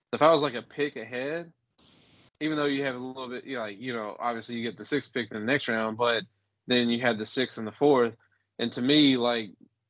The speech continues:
th-, I, I, there was probably, like, just because I had the fifth pick and whoever had, like, the fourth pick in each round or, or every other round, it's like, man, they, they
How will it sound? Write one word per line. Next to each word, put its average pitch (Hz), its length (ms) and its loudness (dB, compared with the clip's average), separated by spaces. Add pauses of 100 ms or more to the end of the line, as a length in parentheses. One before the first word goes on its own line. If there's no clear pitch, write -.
(220)
th-, 135 180 -6
I, 135 180 0 (120)
I, 139 220 0 (140)
there 160 120 -2
was 180 100 -4
probably, 147 420 0
like, 123 220 -4 (1400)
just 139 140 -10
because 147 260 -6
I 151 60 0
had 151 120 -4
the 131 80 -6
fifth 143 280 -4
pick 160 320 -4
and 120 140 -12
whoever 135 340 -4
had, 123 320 -4
like, 113 280 -6
the 110 80 -12
fourth 139 380 0
pick 143 240 4
in 135 140 -4
each 139 180 -6
round 151 380 -2 (840)
or, 120 200 2
or 117 260 0
every 131 260 0
other 131 180 0
round, 143 520 -2 (240)
it's 120 140 -8
like, 120 280 -8
man, 117 380 -8 (100)
they, 120 320 0
they 110 300 -2